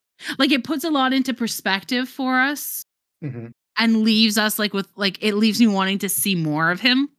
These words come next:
Speaker 2: Yeah.
Speaker 1: And also, I'm a sucker for, like, "I can't be with you because you deserve better."
Speaker 2: Oh, I see.
Speaker 1: Uh, I'm a big, like, I'm a big sucker for that trope, you know?
Speaker 2: Yeah.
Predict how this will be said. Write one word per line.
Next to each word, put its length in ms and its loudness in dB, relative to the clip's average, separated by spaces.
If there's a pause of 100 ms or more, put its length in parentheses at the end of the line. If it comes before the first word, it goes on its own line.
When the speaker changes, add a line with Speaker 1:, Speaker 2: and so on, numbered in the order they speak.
(300)
Speaker 2:
Yeah. 260 -2 (960)
Speaker 1:
And 680 4
also, 380 0
I'm 200 2
a 40 0
sucker 680 0
for, 320 0
like, 200 0
"I 80 2
can't 340 -2
be 140 0
with 280 0
you 220 2
because 280 -2
you 80 2
deserve 380 0
better." 340 -4 (380)
Speaker 2:
Oh, 760 -4
I 60 -16
see. 360 -10
Speaker 1:
Uh, 180 -2 (180)
I'm 180 -2
a 80 -2
big, 260 0
like, 480 -2
I'm 140 -2
a 60 -4
big 240 -4
sucker 580 -2
for 500 -6
that 160 -4
trope, 360 -2
you 100 -2
know? 200 0 (400)
Speaker 2:
Yeah. 220 -10